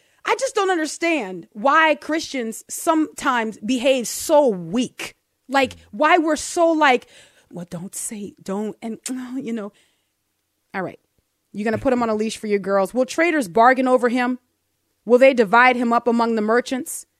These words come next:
Can you fill his skin with harpoons or his head with fishing spears? Lay your hands on him. Remember the battle. You will not do it again.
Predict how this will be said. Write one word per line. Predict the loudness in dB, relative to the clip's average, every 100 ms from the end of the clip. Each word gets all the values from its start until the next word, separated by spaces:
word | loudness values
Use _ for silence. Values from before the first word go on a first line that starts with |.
| _ _ _ _ _ -2
Can | 2
you | 2
fill | 0 -2 0 2
his | 2 0
skin | 0 -4 -2 0
with | 0 0
harpoons | -2 -2 -2 -2 -2 -6 -10 _ _
or | -2 -2
his | -2
head | -2 -2 0
with | -2 -4
fishing | -4 -4 -4 -6
spears? | -6 -6 -6 -8 -18 -20 _ _ _ _ _ _ 2
Lay | 4
your | 6 4
hands | 2 0 0 0
on | 0 0
him. | -2 -2
Remember | -2 -2 -2
the | -4 -2
battle. | 2 2 2 -2 -6 _ _ _ _
You | -4
will | -2 0
not | 0 -2
do | -2
it | -2
again. | -4 -6 -8 -10